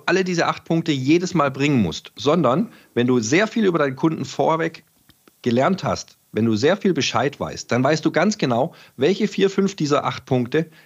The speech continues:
kannst du jetzt anbringen, weil sie auf Resonanz stoßen oder mutmaßlich auf Resonanz stoßen und welche drei sind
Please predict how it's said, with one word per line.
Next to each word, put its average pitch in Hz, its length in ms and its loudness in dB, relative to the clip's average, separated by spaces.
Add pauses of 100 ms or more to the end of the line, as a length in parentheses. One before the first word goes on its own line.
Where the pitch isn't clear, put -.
kannst 139 280 -4
du 135 40 4
jetzt 127 200 -2
anbringen, 156 500 2
weil 127 140 2
sie 131 140 0
auf 113 180 -4
Resonanz 117 380 2
stoßen 107 280 0
oder 104 100 4
mutmaßlich 143 500 0
auf 104 140 -4
Resonanz 101 340 -2
stoßen 113 420 -4 (300)
und 131 180 2
welche 196 240 2
drei 160 300 0
sind 156 200 -2